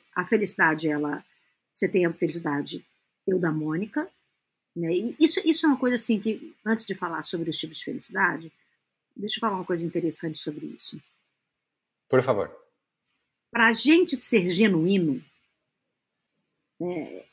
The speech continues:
Speaker 1: aí que tá a questão. Pra gente ser genuíno, a gente, é, tem que saber como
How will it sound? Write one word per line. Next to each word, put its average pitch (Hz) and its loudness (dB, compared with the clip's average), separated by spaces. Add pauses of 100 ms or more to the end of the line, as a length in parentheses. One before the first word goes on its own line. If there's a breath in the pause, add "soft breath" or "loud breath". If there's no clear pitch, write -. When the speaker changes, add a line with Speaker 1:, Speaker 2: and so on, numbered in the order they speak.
Speaker 1:
aí 208 2
que 226 -6
tá 190 0
a 180 -2
questão. - -4
Pra 185 -4
gente 302 4
ser 254 4
genuíno, 160 0 (500)
a 180 0
gente, 220 0 (140)
é, 180 -2
tem 226 6
que 233 0
saber 220 2
como 254 4